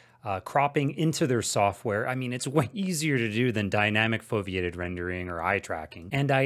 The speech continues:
am an affiliate with Pimax, so I have a little bit of pull, and I'm going to make that feature request, which I think is a decent enough segue to tell you you can get a three percent discount by using the code benchmark.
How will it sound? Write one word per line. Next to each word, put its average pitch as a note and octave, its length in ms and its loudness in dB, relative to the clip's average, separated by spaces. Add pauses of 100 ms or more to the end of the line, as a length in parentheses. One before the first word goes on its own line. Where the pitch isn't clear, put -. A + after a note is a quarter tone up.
(120)
am D#3 240 2
an D3+ 60 2
affiliate C#3+ 480 0
with G2+ 180 -10
Pimax, F#2+ 520 -4
so B2+ 280 0
I B2+ 60 0
have D#3+ 140 0
a D3+ 80 2
little G3 580 2
bit C#4 180 0
of C#4 100 -4
pull, C#4 480 2
and D#3+ 100 -2
I'm F3 440 0
going F3 320 6
to E3+ 60 2
make D3+ 240 0
that C3+ 220 -2
feature G#2+ 440 -4 (100)
request, - 680 -8 (100)
which - 340 -2
I C#3 100 6
think C#3 220 2
is A2 100 0
a A2+ 80 2
decent C#3+ 400 0
enough C3+ 300 4
segue A#2 460 4
to G2+ 80 -2
tell G#2+ 260 0
you G2+ 380 -2
you A2+ 120 -4
can - 120 -8
get G2+ 140 2
a F#2+ 40 0
three B2+ 220 0
percent G#2+ 340 -2
discount G2 520 -2
by G2 100 0
using F#2 320 -4
the F2+ 60 -4
code E2+ 360 -4
benchmark. - 460 -10